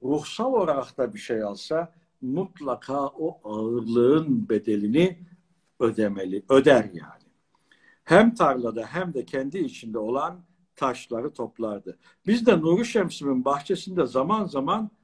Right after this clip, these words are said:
hayvan gübresi taşırdık. Nuri Şems'im bize adeta "Şu pis kokan gübreden rahatsız oluyorsunuz da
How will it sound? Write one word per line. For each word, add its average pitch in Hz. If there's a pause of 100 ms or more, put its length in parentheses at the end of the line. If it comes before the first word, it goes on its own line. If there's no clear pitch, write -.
(140)
hayvan 190
gübresi 113
taşırdık. 107 (300)
Nuri 156
Şems'im 160
bize 135
adeta 143 (460)
"Şu -
pis 233
kokan 147
gübreden 135
rahatsız 131
oluyorsunuz 120
da 113